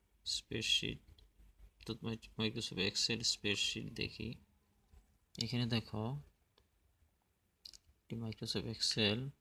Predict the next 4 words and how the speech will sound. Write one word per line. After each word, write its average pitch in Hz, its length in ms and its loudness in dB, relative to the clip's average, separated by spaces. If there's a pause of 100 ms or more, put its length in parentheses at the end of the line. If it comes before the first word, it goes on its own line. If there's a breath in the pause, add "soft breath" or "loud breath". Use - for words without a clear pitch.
(220)
স্প্রেডশিট - 760 -4 (1800)
দেওয়া 110 300 4
আছে। - 280 -2 (560)
এখানে 113 300 -6